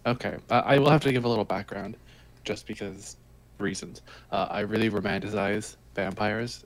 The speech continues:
especially in, like, novels and movies. Um, so I'm a big fan of them.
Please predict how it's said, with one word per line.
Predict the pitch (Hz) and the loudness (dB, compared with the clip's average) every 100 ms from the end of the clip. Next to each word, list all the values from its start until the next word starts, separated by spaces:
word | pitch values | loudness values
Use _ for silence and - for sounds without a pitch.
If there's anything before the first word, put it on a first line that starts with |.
| - | -16
especially | - 104 101 | -10 -8 -6
in, | 98 | -6
like, | 98 | -6
novels | 95 90 104 95 | -4 -4 -4 -6
and | 76 | -4
movies. | 104 127 143 - - - - - - | -2 -2 -4 -12 -20 -20 -20 -20 -8
Um, | 90 98 | -8 -6
so | 101 | -6
I'm | 95 | -6
a | |
big | 90 95 | -6 -8
fan | - 98 107 | -8 -6 -6
of | 120 | -2
them. | 160 165 | -2 0